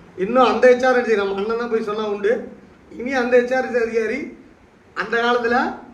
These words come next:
out of scope-ல பட்டா அவங்க வாங்கியிருக்கலாம்,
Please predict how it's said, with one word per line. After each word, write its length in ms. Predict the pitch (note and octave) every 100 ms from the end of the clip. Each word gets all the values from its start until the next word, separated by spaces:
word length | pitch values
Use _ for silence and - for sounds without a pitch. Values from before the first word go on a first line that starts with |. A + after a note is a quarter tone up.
| - - - -
out 160 | A#3 B3
of 140 | B3+
scope-ல 500 | - G#3 A3+ A#3+ D#4+ - - -
பட்டா 520 | - - F3 C#4 D#4 - - - - - -
அவங்க 440 | G3 A3+ A#3+ G#3+
வாங்கியிருக்கலாம், 480 | C4 B3 B3 G3 E3+